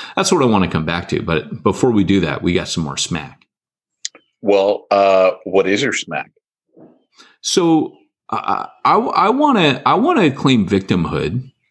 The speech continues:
Speaker 1: in my house. I have been persecuted and mistreated,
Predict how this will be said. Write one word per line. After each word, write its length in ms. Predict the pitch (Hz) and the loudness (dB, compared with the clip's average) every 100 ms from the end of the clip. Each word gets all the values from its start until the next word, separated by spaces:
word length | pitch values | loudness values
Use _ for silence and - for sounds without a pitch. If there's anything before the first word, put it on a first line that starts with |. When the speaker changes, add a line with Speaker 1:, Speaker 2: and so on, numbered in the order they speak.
| _ | _
Speaker 1:
in 160 | 98 92 | 0 0
my 140 | 80 | 0
house. 560 | 80 73 69 92 - - - | -2 -4 -6 -4 -4 -4 -2
I 180 | 87 101 | 0 2
have 320 | 101 98 90 | 2 0 0
been 440 | 92 85 82 80 | 0 2 0 -2
persecuted 720 | - 110 110 117 113 73 80 - | -2 -2 0 0 0 0 -4 -4
and 180 | 82 78 | -4 -2
mistreated, 760 | 90 - - 92 82 104 147 | -2 -2 0 2 2 0 -2